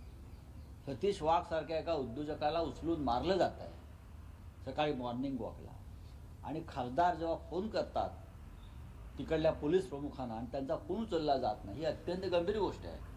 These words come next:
देवेंद्र फडणवीस यांना हे राज्य अशा प्रकारे चालवायचं आहे का? हे त्याने एकदा स्पष्ट करावं. आम्ही, म्हणजे आम्ही त्या पद्धतीने त्यांना उत्तर देऊ.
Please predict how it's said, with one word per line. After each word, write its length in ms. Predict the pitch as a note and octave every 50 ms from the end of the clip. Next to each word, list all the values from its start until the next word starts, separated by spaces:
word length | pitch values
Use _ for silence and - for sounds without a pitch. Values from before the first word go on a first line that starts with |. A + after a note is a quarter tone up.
| - - - - - - A2
देवेंद्र 440 | C3+ C3+ D3 D#3+ F3+ G3 G#3+ G#3+
फडणवीस 420 | - - D#3+ D3+ D#3 E3+ F#3 E3 -
यांना 140 | D#3+ F3 F#3
हे 140 | F3+ F3
राज्य 320 | C#3 C#3 C#3+ D3+ D3+ - D3+
अशा 240 | D#3 - - F3+ F3
प्रकारे 280 | F3+ F3+ E3+ F#3+ A3+
चालवायचं 480 | - - F#3 B2 - A#2+ C#3 C3 A2 B2+
आहे 120 | A2 G#2+
का? 200 | G2+ C#3 D#3 D3 - - - - - - - - - - - -
हे 60 | D#3
त्याने 220 | D3+ - F3+ F#3+
एकदा 180 | G3 F#3+ A3 -
स्पष्ट 360 | - - - A#3+ A3 - B3+
करावं. 380 | A#3+ A3 G3+ F#3+ F3 D#3 D#3 D#3
आम्ही, 200 | D#3 E3+ G3 G3+
म्हणजे 260 | F#3+ F#3+ G3 G3 G#3+
आम्ही 200 | G#3+ G#3+ A3 -
त्या 120 | A3 G#3+
पद्धतीने 500 | G#3+ - G#3 G3 G3 A3 G#3 A3 A3 A3+
त्यांना 180 | - A3 A3 A3+
उत्तर 280 | A3+ A3 - B3+ B3+ A3+
देऊ. 140 | G3+ G3+